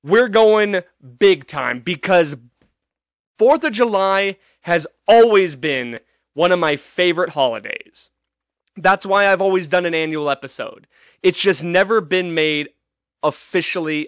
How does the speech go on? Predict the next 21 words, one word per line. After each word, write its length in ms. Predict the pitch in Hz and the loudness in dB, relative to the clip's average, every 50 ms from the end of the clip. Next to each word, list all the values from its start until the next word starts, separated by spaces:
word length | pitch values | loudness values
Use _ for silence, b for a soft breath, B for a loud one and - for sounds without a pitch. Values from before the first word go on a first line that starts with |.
| - | -4
a 120 | - 135 127 | -2 -2 -2
holiday 440 | - - 127 131 139 139 151 156 147 | -2 -4 -4 -2 -2 -2 -4 -4 -6
special 560 | - - - 139 123 - - 123 110 107 - _ _ _ | -4 -4 -4 -4 -4 -4 -8 -8 -8 -10 -10 _ _ _
here 240 | _ _ - 135 135 | _ _ -6 -6 -4
at 120 | 143 - 147 | -4 -4 -2
Life's 320 | 135 123 131 131 - - | -2 -2 -2 -4 -6 -10
a 60 | 151 | -6
Garden. 440 | 139 139 117 104 110 - - - - _ _ _ _ _ _ | -4 -4 -4 -4 -6 -12 -16 -20 -20 _ _ _ _ _ _
But 160 | - 143 147 147 | -4 -2 -2 0
we're 200 | 156 185 202 208 | 2 2 2 2
changing 640 | - - - 208 190 196 202 185 165 185 180 180 | 0 -4 -4 -2 0 0 -2 -2 -6 -8 -6 -4
that 400 | 170 143 113 104 - - _ _ b b b b b b _ - | -4 -4 -6 -6 -10 -16 _ _ b b b b b b _ -6
because 560 | 175 175 - - 185 190 180 165 160 147 143 - _ _ _ _ _ - | -6 -6 -4 -2 0 2 4 4 2 0 -4 -10 _ _ _ _ _ -2
on 140 | 165 170 160 | 0 0 2
the 80 | 156 | 0
fourth 380 | 147 - - - 269 269 262 - | -2 -2 -2 -2 0 0 0 0
of 80 | 269 196 | -2 -2
July, 560 | 202 233 233 233 226 226 233 226 233 226 226 _ _ _ _ _ _ _ _ _ _ _ _ _ _ _ _ _ _ - | -2 -2 0 0 0 0 0 0 -2 -4 -4 _ _ _ _ _ _ _ _ _ _ _ _ _ _ _ _ _ _ -6
we 480 | 156 196 254 262 262 262 254 254 233 - _ _ _ | -2 0 0 0 0 0 -2 -4 -6 -10 _ _ _
take 320 | - - 202 214 - - - | -10 -6 -4 -4 -4 -4 -6
stock 800 | - - - - - 185 160 156 120 107 - _ - - - | -8 -8 -6 -4 -2 -2 0 -2 -4 -6 -8 _ -20 -20 -20